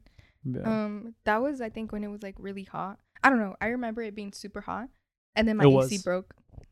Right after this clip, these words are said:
Speaker 1: Your what?
Speaker 2: My A C broke, like, at home.
Speaker 1: Ooh.
Speaker 2: So
Speaker 1: You know what? So did mine.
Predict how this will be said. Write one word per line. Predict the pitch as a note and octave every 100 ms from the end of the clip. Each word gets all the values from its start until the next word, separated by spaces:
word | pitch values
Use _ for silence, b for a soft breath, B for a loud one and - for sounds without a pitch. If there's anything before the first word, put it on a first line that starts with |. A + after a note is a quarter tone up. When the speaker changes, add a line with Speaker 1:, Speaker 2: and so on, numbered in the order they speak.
| _ -
Speaker 1:
Your | D3 C3+
what? | F3 D#4+
Speaker 2:
My | A3 -
A | F#3+
C | - G#3
broke, | A3 B3+ B3+ - -
like, | D#3
at | D#3+ D#3+
home. | D3+ C3+
Speaker 1:
Ooh. | - - -
Speaker 2:
So | - - G3+ G3 G3 G#3
Speaker 1:
You | F#3
know | A3+
what? | C4 G3+
So | - F3+
did | A3
mine. | D3+ E3+ B2